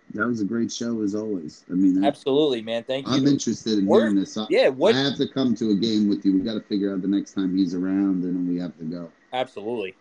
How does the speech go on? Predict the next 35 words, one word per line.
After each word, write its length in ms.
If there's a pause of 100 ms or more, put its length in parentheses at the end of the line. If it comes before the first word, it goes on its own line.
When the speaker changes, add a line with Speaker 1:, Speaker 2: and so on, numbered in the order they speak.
(140)
Speaker 2:
Absolutely. 840 (800)
Now, 80
what 160
concert 360
are 20
you 100
going 180
to 120
tonight 240
before 240
I 20
let 160
you 80
go? 220 (520)
Speaker 1:
Uh, 40
I'm 180
going 180
to 60
see 220
Garbage 580
and 100
Alanis 460
Morissette. 560 (320)
Speaker 2:
Ooh, 480
okay. 460 (280)
All 140
right. 220 (440)
Speaker 1:
Yeah, 120
yeah. 60 (360)
They 60
got 260
just 220
a 40
plethora 460
of 80